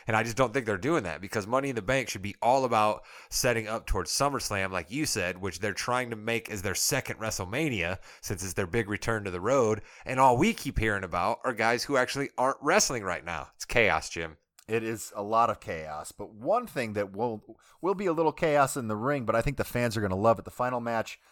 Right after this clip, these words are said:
Speaker 2: for the preview of SmackDown. Now, SmackDown previews can change all the time, so just bear with us here if it's not actually happening tonight. But we have a four-way between Big E, Kevin Owens, King Nakamura, and Seth Rollins, uh, participants in the Money in the Bank ladder match.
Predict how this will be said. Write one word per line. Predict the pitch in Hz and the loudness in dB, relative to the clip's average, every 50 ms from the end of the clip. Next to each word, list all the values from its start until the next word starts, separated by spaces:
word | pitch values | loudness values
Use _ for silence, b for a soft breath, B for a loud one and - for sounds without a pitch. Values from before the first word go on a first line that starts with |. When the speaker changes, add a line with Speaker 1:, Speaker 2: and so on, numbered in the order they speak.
| b b b b | b b b b
Speaker 2:
for | 113 104 | -8 -8
the | 101 | -4
preview | - - 156 143 131 123 117 | 0 0 2 2 2 0 -2
of | 98 90 | -4 -6
SmackDown. | - - 127 135 131 123 - 127 107 101 101 | -6 -2 0 2 2 2 0 -2 -2 0 0
Now, | 104 101 98 b b b b b b | 0 -2 -2 b b b b b b
SmackDown | - - - - - 175 165 147 - 156 131 120 | -18 -12 -10 -2 2 4 4 4 6 4 2 4
previews | - 131 117 107 101 92 - | 2 0 -2 -2 -4 -6 -6
can | 104 90 | -6 -6
change | - 98 90 82 78 | -4 -4 -4 -4 -4
all | 78 69 | -4 -6
the | 69 71 | -6 -6
time, | - 92 73 62 - - | -6 -8 -8 -8 -10 -10
so | - - 85 80 78 73 - | -4 -2 -2 -2 -2 -6 -8
just | - - - - _ | -10 -12 -12 -12 _
bear | - 95 98 117 107 98 | -12 -4 2 2 4 4
with | 90 92 82 - | 2 0 -4 -6
us | 76 - - | -10 -14 -14
here | 87 80 78 | -12 -12 -12
if | 76 - 82 | -14 -14 -16
it's | 78 - - | -18 -16 -12
not | 85 78 76 | -12 -10 -10
actually | 76 73 - - 76 | -12 -12 -12 -12 -10
happening | 78 90 82 78 - 71 69 | -8 -6 -6 -6 -8 -12 -16
tonight. | 69 - 76 69 67 - - | -16 -16 -16 -18 -18 -16 -12
But | 76 85 78 - b b b b b b b b | -10 -10 -10 -10 b b b b b b b b
we | b 127 | b 0
have | 131 113 | 2 2
a | 101 | 0
four-way | 101 - - 156 165 185 185 147 113 104 95 95 | -2 -4 0 2 4 4 4 4 4 2 2 0
between | 85 87 - - 107 98 92 95 92 | -2 -6 -10 -10 -10 -10 -8 -4 -2
Big | 139 151 139 139 | 0 0 2 2
E, | 147 139 139 143 139 | 4 4 6 4 4
Kevin | 139 - 139 131 123 123 | 2 2 2 2 4 4
Owens, | 120 120 117 117 113 110 107 - - b b b b | 2 4 2 2 0 -2 -6 -10 -14 b b b b
King | - 240 254 233 226 220 208 | 6 6 6 6 4 2 4
Nakamura, | 190 185 180 - 170 156 139 143 135 135 135 135 131 117 | 6 6 8 8 6 6 8 10 12 12 12 10 10 6
and | 107 101 | 2 -6
Seth | 98 - - 143 139 135 - | -2 4 6 6 6 6 8
Rollins, | 117 123 127 127 117 110 104 98 95 87 90 - - b b b b b b | 8 10 12 12 10 10 8 4 0 -2 -6 -12 -14 b b b b b b
uh, | 92 92 90 87 | 4 4 4 4
participants | - - 120 120 135 127 113 127 120 - - | 4 4 4 4 4 0 -2 -4 -4 -2 0
in | 120 | 2
the | 113 | 4
Money | 113 113 110 110 | 4 4 4 4
in | 107 | 0
the | 104 | 2
Bank | 101 110 104 - - | 2 2 2 2 4
ladder | 110 104 104 104 98 | 4 6 6 6 4
match. | 101 104 101 - | 2 0 -2 -2